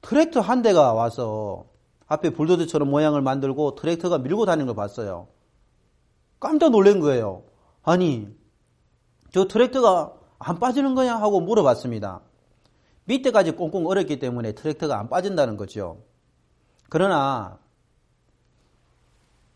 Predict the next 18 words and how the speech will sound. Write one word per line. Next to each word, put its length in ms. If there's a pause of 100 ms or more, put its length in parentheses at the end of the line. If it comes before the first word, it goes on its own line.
(140)
얼음이 600
얇으면, 1040 (1000)
사람이 460
그것을 280
밟으면 720 (160)
깨지는 380
겁니다. 460 (960)
살얼음판을 880
지나가는 440
것처럼 680 (640)
사람이 360
조심조심해서 920
그렇게 260
다니는 360
거죠. 420 (960)
사람의 400
마음도 400
약하면 800